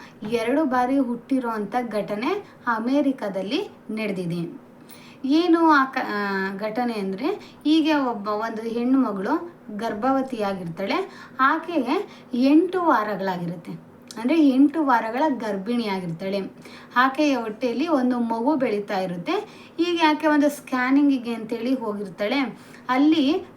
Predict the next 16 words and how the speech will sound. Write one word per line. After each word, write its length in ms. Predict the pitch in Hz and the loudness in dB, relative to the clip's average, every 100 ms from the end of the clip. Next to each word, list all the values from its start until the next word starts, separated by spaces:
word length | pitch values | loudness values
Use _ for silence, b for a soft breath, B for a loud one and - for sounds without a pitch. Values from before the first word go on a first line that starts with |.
| - | -20
ಸ್ಕ್ಯಾನ್ 520 | - 311 277 285 285 | -6 0 4 4 4
ಮಾಡಿ 480 | 269 233 220 262 - - 214 | 4 2 -2 -2 -4 -10 -6
ಎಲ್ಲ 200 | 220 247 | -4 -2
ನೋಡಿದಂಥ 540 | 240 240 254 247 240 240 | 0 0 0 -2 -2 -4
ಡಾಕ್ಟರ್ 520 | 208 208 208 - 220 | -2 -2 -2 -6 -6
ಹೇಳ್ತಾರೆ, 600 | 208 196 202 208 339 415 - - - - - - 247 | -6 -6 -6 -2 -2 -2 -8 -20 -20 -20 -20 -6 -2
ಆ, 180 | 220 220 | 0 0
ಗರ್ಭದಲ್ಲಿರೋಂಥ 1120 | 208 226 214 247 302 277 247 233 202 190 165 214 339 B B - | 0 -4 -2 0 2 2 0 -2 -2 -4 -4 -2 -4 B B 0
ಮಗುವಿನ 640 | 240 247 247 330 339 320 269 320 | 2 2 2 0 2 2 4 2
ಬೆನ್ನು 520 | 247 196 247 262 302 | 0 -2 2 6 6
ಮೂಳೆಯ 440 | 294 285 262 240 233 | 6 6 4 0 -2
ಮೇಲೆ 320 | 214 208 262 | -4 -4 -2
ಒಂದು 320 | 294 247 269 | 0 0 -2
ಗಡ್ಡೆ 400 | 208 214 190 247 | -4 -6 -4 -4
ಬೆಳೀತಾ 400 | 196 180 170 185 | -4 -6 -6 -6
ಇದೆ. 520 | 170 160 180 165 165 | -2 -2 -2 -2 -4